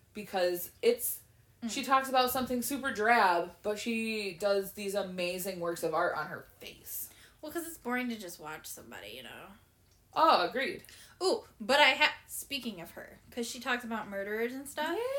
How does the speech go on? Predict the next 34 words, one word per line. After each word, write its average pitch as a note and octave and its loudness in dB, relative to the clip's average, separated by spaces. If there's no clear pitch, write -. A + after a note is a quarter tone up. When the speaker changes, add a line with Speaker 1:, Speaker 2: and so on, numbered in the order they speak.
Speaker 1:
Yeah. A#3+ 2
Speaker 2:
<laughs> - -20
Once B3+ -4
again, C#4 2
my C#4 2
little C#4 0
TikTok B3+ -4
obsession. G#3+ -8
Speaker 1:
<laughs> - -18
Speaker 2:
Um, C#4 12
there F4 8
was F4+ 4
this C#4 -6
guy A3+ 4
in A#3 4
there, A3+ 0
he C4 -6
goes, B3 0
"Women F4+ -2
love C4 2
when A3 -2
men A3+ 0
make F#3+ -6
plans A#3 -6
and A#3 -4
go A3+ -4
through D4+ -12
with C4 -10
their G#3 -8
plans - -16
and A#3 -4
are, A3+ -6
you A#3+ -2
know, G3+ -4